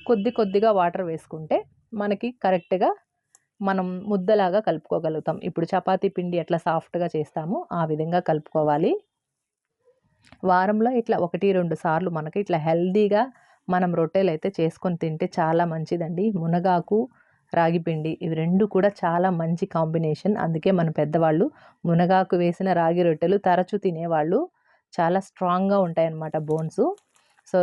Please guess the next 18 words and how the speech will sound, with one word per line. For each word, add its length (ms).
ఇదేనండి, 500
వాటర్ని 440
ఇట్లా 240
కలిపేసుకున్నాను 680
కదా, 140
ఈ 140
విధంగా 380
ముద్ద, 280
అంటే 200
మనకు 340
రొట్టె 360
తట్టడానికి 560
ఈ 220
మాత్రం 420
మనకు 320
సాఫ్ట్‌నెస్ 540
ఉంటే 220
సరిపోతుంది. 680